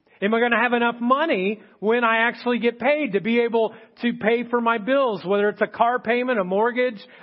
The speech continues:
a credit card payment, whatever it is? Do I have enough?" Now, there are others of you are like, "Well, I have enough right now,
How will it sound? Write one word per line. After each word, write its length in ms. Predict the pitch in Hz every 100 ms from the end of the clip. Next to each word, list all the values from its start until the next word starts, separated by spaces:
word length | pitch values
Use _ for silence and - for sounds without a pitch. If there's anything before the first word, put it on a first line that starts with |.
| -
a 120 | 170
credit 360 | 170 240 254 -
card 300 | 233 240 190
payment, 420 | 214 233 247 196
whatever 440 | 202 240 262 269
it 80 | 254
is? 260 | 196 160 165 - - -
Do 320 | 139 226 254
I 240 | 240 196 214
have 360 | 196 165 156 156
enough?" 420 | 190 226 247 190 - _ _ _ _ _ - -
Now, 140 | 208 240
there 180 | 262
are 200 | 240 220
others 300 | 302 359 302
of 140 | 233 180
you 200 | 208 233
are 80 | 226
like, 240 | 208 214
"Well, 100 | 226
I 220 | 226 294
have 140 | 359 339
enough 320 | 247 226 226
right 220 | 226 208
now, 440 | 202 277 320 208